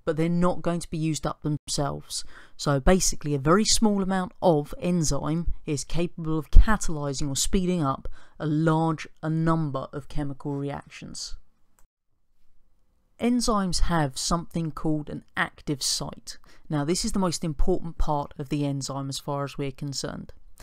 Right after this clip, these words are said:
So the active site then has a very specific shape. And what happens is that that shape of the active site fits perfectly with the substrate or the chemical that it's going to have the reaction with.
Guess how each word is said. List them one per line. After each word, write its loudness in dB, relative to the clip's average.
So 0
the -4
active -4
site 0
then -6
has -2
a 0
very 0
specific -2
shape. -8
And -2
what 0
happens -2
is -6
that -14
that -2
shape -6
of -10
the -6
active -10
site -6
fits -10
perfectly 0
with -4
the -2
substrate -4
or -8
the -6
chemical 2
that -2
it's -8
going -2
to -6
have -8
the -8
reaction -8
with. -12